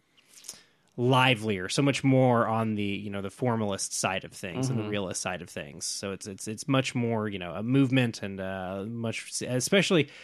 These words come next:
Speaker 1: there's some really good Daniels music videos. I did go ahead and watch some in prep. Some real fun ones out there, other than the, uh, the, the D J Snake video, which I think is sort of one of their big calling cards.
Speaker 2: Mm-hmm.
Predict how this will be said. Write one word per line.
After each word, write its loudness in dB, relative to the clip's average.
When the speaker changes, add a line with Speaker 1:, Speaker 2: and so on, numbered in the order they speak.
Speaker 1:
there's 0
some 4
really 4
good 0
Daniels -2
music -8
videos. -4
I 2
did 4
go 6
ahead 4
and 0
watch 2
some 4
in -4
prep. 4
Some -2
real 6
fun 6
ones 4
out 0
there, 2
other 4
than -2
the, 0
uh, -2
the, -4
the 2
D 2
J 0
Snake -4
video, -6
which -10
I -8
think -10
is -4
sort -4
of -8
one -6
of -6
their -10
big -8
calling -8
cards. -10
Speaker 2:
Mm-hmm. -4